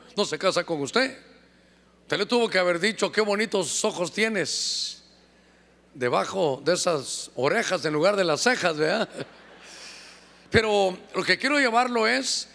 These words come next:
que empecé a analizar algunos puntos que me llamaron la atención, porque había alguna situación. Primero,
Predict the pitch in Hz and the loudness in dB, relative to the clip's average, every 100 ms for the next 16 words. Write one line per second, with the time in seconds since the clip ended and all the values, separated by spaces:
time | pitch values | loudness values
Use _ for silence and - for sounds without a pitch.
0 | - - 180 175 185 277 302 262 180 233 | -14 -2 -2 0 -2 0 0 0 0 0
1 | 240 208 240 208 - 247 247 202 180 165 | 0 0 -2 -2 -4 -4 -2 -2 -4 -4
2 | 165 202 214 190 190 170 - 294 285 - | -2 -2 0 -2 -4 -6 0 0 0 -6
3 | - - _ _ _ _ _ - - 196 | -20 -20 _ _ _ _ _ -12 0 0
4 | 175 208 190 - - - - _ _ _ | 2 0 0 -2 -14 -20 -20 _ _ _
5 | _ _ _ - 160 247 285 233 277 269 | _ _ _ -2 0 2 0 0 0 0
6 | - 208 190 180 - 226 190 151 - 214 | -2 -2 -2 0 0 -2 -2 -4 -4 0
7 | 302 320 294 | 2 2 0